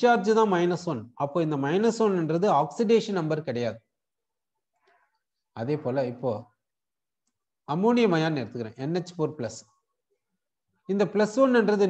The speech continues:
நெட் சார்ஜ் எப்படி வந்துச்சுன்னா இந்த நைட்ரஜன், ஃபோர் ஹைட்ரஜன்ஸ் எல்லாருடைய ஆக்சிடேஷன் நம்பர்ஸையும் ஆட் பண்ணா இந்த நெட் சார்ஜ் பிளஸ் ஒன் வரும். அப்போ இந்த பிளஸ் ஒன் ஆக்சிடேஷன் நம்பர்னு சொல்லக்கூடாது, இது வந்து நெட் சார்ஜ் தான் சொல்லணும். அப்போ இதெல்லாம்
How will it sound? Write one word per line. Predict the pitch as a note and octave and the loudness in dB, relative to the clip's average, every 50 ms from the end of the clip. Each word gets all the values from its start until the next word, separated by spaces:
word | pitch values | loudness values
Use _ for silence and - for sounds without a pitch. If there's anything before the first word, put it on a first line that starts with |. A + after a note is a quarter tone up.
| E3+ | 2
நெட் | F3 E3 - - | 0 -2 -2 0
சார்ஜ் | A3 G3 D#3+ A#2+ G#2 G2+ - _ _ _ _ _ _ _ _ _ _ _ D3+ | 2 2 2 0 -4 -10 -16 _ _ _ _ _ _ _ _ _ _ _ -4
எப்படி | E3 E3+ F3+ A3+ | -2 2 4 4
வந்துச்சுன்னா | G3+ F3 E3 - F3 F3+ F3+ C#3+ A#2+ C3+ D3+ - - - _ - | 4 2 2 -2 -2 -2 0 0 -2 -4 -6 -8 -14 -16 _ -8
இந்த | C#3+ D3+ C#3+ C#3+ C3+ B2 A2+ - - A#2+ A#2 A#2+ | -6 -2 0 2 0 0 -2 -4 -8 -8 -6 -4
நைட்ரஜன், | B2+ C#3+ D3 D#3 E3 D#3+ G3 G#3+ A3 G3+ E3 - | -4 -4 -4 -6 -4 -2 -2 -2 -2 -4 -8 -8
ஃபோர் | - D#3+ D#3 E3+ E3 C#3+ | -4 0 0 2 2 2
ஹைட்ரஜன்ஸ் | C#3+ C#3 D#3 D3 F3+ G3+ G#3+ - - D#3 C3+ B2 | 0 0 -2 -4 -2 -2 -2 -4 -6 -4 -4 -2
எல்லாருடைய | C3 D3 E3+ F#3 G3+ A3 A#3 A#3+ A#3+ A#3+ A#3+ G#3 A3 G#3+ F3 E3 | 2 4 4 4 6 4 4 6 6 4 4 6 6 4 4 2
ஆக்சிடேஷன் | D#3 - - A3 G3 A3 G#3 - G3+ F#3+ F3+ | 0 -2 -4 0 2 2 2 0 -2 -2 -2
நம்பர்ஸையும் | E3 D#3+ E3 D3+ - G3 F#3 C#3+ B2 | 0 0 -2 -2 -2 -4 -2 0 0
ஆட் | C#3 E3+ D#3+ - - | 0 0 -2 -2 -4
பண்ணா | F3 D3+ C3 A#2+ A#2+ C#3+ F#3+ A3 G3+ - - - - - _ _ F3 | -2 -2 -2 -2 0 0 0 0 0 -4 -10 -18 -20 -20 _ _ -2
இந்த | G3 G#3 G#3 G3 F#3 | 0 2 2 2 4
நெட் | F#3+ G3+ F3+ - - | 2 2 0 0 2
சார்ஜ் | A#3 A#3 A3 F#3+ G#3 - - | 2 2 4 2 -2 -2 0
பிளஸ் | F3 E3+ F3 - G3 | -2 -2 0 0 -2
ஒன் | F3+ E3 C#3 | -2 -2 -2
வரும். | A#2 A#2+ B2 - | -4 -6 -6 -6
அப்போ | D3 C#3+ F3 E3+ E3 | -4 -2 -2 0 0
இந்த | D#3+ D#3 - | -2 -2 -2
பிளஸ் | F3 F#3+ F#3 F#3 A#3 A#3+ | -2 -2 0 2 4 4
ஒன் | A#3 A3+ A3 F3+ E3 | 4 4 4 4 4
ஆக்சிடேஷன் | E3 - - A3 F#3+ G#3 G3 G#3 - F#3 E3+ | 2 0 0 2 2 4 2 2 0 -4 -4
நம்பர்னு | D3 C#3+ D3+ D3+ E3 D#3 - | -4 -4 -4 -6 -6 -8 -8
சொல்லக்கூடாது, | C3 B2+ C3+ C#3 C3+ A#2+ G#2+ G#2+ _ _ C#3 | -8 -8 -6 -6 -6 -6 -8 -10 _ _ -8
இது | C3+ C#3 C#3+ | -6 -6 -4
வந்து | D#3 F3 F#3 D#3+ | -2 -2 -2 -2
நெட் | D3 C#3+ C#3+ - - | -4 -6 -8 -6 -4
சார்ஜ் | F#3 E3+ D#3 D3 D3+ C#3+ C#3+ | -2 -2 -2 -4 -6 -6 -6
தான் | C#3 - - | -6 -8 -10
சொல்லணும். | A#2 G#2+ G#2+ A2 G#2+ _ _ _ _ _ _ _ _ _ _ _ _ _ _ _ _ _ _ _ _ - - - - - | -10 -12 -12 -14 -16 _ _ _ _ _ _ _ _ _ _ _ _ _ _ _ _ _ _ _ _ -20 -20 -6 -2 -2
அப்போ | G#3+ G#3+ A#3+ A#3+ A3 | 0 2 2 2 4
இதெல்லாம் | G#3 A3 A3 A#3 C4 A#3+ G3 F3 | 4 2 4 4 4 4 4 2